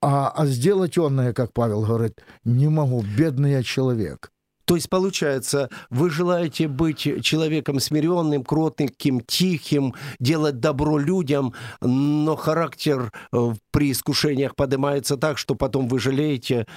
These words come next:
Speaker 2: о том, что сказали, о том, что сделали и так далее. Правильно?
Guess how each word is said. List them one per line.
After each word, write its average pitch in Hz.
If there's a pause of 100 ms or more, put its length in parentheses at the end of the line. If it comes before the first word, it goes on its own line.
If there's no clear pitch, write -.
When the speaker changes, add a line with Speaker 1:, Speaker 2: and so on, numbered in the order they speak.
(180)
Speaker 2:
о 113
том, 135
что -
сказали, 123
о 117
том, 120
что 117 (360)
сделали 110
и 107
так 107
далее. 104
Правильно? 175